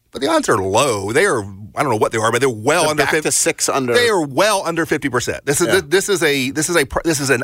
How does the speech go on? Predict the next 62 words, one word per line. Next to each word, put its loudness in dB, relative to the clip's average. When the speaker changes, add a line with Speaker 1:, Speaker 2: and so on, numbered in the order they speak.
Speaker 1:
unlikely 0
proposition -2
that -8
the -12
Grizzlies -10
make -10
the -16
play 2
in. -8
I 4
still 0
think 0
it's 2
something -2
they 2
should -2
try 2
to -2
do, -2
and -2
within 0
reason. -2
Like, -2
you 2
know, 2
you 0
don't 0
obvi-, -2
and -2
this, 0
at, -8
at -2
this -2
point, -2
I -4
think -10
this -12
is -2
all 2
obvious, -2
but -4
say -2
it 0
anyway. 0
You -2
don't, 2
like, 0
mortgage -2
the -4
future 0
for 0
a -4
rental 0
to -2
try 2
to 0
win -4
three 0
more -2
games -4
this -10
season. -4